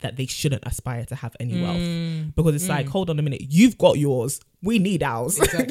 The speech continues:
Speaker 1: Do you get
Speaker 2: this.
Speaker 1: what I mean?
Speaker 2: Exactly this.
Speaker 1: I think there is, though, a, a, a real need to emphasize that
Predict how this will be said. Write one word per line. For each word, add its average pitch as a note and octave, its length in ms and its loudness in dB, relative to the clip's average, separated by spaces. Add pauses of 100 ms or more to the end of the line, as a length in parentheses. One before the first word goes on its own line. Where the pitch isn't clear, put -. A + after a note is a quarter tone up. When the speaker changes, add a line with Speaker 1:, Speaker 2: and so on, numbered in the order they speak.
Speaker 1:
Do E3 40 -8
you D#3+ 60 -6
get E3 100 -2
Speaker 2:
this. D3+ 60 -2
Speaker 1:
what E3+ 160 -6
I F3+ 40 -6
mean? F3+ 100 -6
Speaker 2:
Exactly E3+ 400 -6
this. C#3+ 460 -14
Speaker 1:
I E3 120 2
think - 300 -4 (120)
there D#3 260 -4
is, A3 320 -2
though, C3 320 -4
a, C3 280 -4 (200)
a, C3+ 160 -2 (400)
a C3+ 120 -2
real D3 300 0
need D3 600 -4 (120)
to - 220 -8
emphasize B2 640 -8
that A#2 240 -10